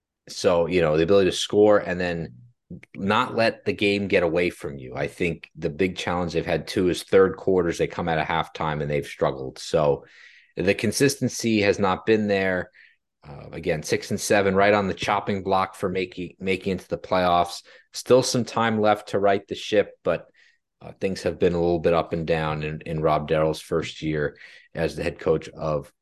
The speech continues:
Concord girls. Uh, also in the area, last girls game I wanna mention is Merrimack Valley and Bishop Brady. They played on Friday night at Bishop Brady. M V won forty-two to thirty-one.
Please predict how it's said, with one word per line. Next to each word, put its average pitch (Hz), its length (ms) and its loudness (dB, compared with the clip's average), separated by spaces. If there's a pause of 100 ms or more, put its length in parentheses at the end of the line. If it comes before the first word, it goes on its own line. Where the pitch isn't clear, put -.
(100)
Concord 76 600 -6
girls. 90 600 2 (960)
Uh, 82 260 -2
also 120 760 6 (220)
in 95 340 0
the 90 260 -2
area, 104 320 6
last 95 380 0
girls 98 360 4
game 101 300 0
I 92 80 -2
wanna 92 300 -2
mention 90 840 -2 (640)
is 80 340 0
Merrimack 98 460 2
Valley 95 440 4
and 80 120 -4
Bishop 87 340 -2
Brady. 98 460 2
They 87 160 0
played 90 300 -2
on 82 100 -2
Friday 90 380 0
night 87 240 -4
at 92 240 -4
Bishop 104 340 0
Brady. 92 520 0
M 87 280 -4
V 90 300 0
won 85 560 -2 (280)
forty-two 101 580 2
to 87 100 0
thirty-one. 98 960 2